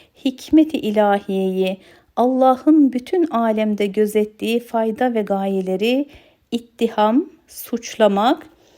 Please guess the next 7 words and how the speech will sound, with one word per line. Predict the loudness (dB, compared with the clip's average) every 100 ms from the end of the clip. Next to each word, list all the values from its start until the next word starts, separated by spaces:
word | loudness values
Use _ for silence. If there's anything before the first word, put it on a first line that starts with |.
| _ _ _
ve | -12 2 4 4 0 -6 -8
rahmet-i | -2 -2 -2 -2 -2 -4
ilahiyeyi, | -6 -4 -2 -2 -2 -4 -4 -4 -4 -6 -10 _ _ _ -2
Allah'ın | 0 2 2 2 2 -2
her | -2 0 2 0
şeyi | -2 -4 -4 -4
kuşatan | -8 -4 -4 2 2 4